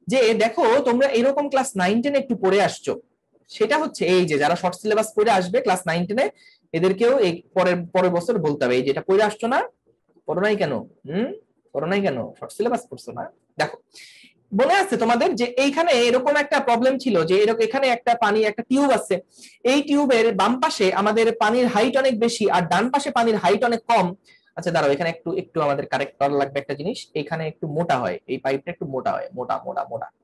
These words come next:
এই পাইপটা একটু মোটা হয়। তো মনে আছে যে এইরকম একটা ইস্যু ছিল যে হচ্ছে আমাদের, আহ, একটাতে দেখো এই জায়গাতে কিন্তু অনেক বেশি পানি আছে, এখানে অনেক বেশি পানি আছে, এখানে অনেক কম পানি আছে, কিন্তু এটার হাইট অনেক বেশি।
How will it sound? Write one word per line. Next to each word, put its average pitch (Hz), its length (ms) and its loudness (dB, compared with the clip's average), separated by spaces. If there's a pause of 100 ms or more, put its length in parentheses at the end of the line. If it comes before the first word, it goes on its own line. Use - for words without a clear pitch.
(880)
এই 139 100 -14
পাইপটা 127 320 -6
একটু 143 140 -14
মোটা 135 220 -6
হয়। 117 160 -10 (1120)
তো 175 120 -2
মনে 254 200 0
আছে 240 300 -2
যে 147 300 0 (480)
এইরকম 285 360 2
একটা 262 440 2
ইস্যু 233 240 -4
ছিল 233 400 0
যে 165 120 -4
হচ্ছে 185 320 -2
আমাদের, 190 420 0 (500)
আহ, 135 420 2
একটাতে 208 560 2
দেখো 220 220 2
এই 214 80 4
জায়গাতে 254 280 0
কিন্তু 285 180 -2
অনেক 254 200 -2
বেশি 185 260 0
পানি 196 280 0
আছে, 147 240 -2
এখানে 196 280 -4
অনেক 196 160 -2
বেশি 175 180 -4
পানি 180 240 0
আছে, 135 220 -4
এখানে 208 200 -2
অনেক 196 140 -2
কম 254 220 -4
পানি 220 200 2
আছে, 185 160 -4
কিন্তু 226 220 -4
এটার 202 140 0
হাইট 170 280 0
অনেক 196 180 -2
বেশি। 139 280 -6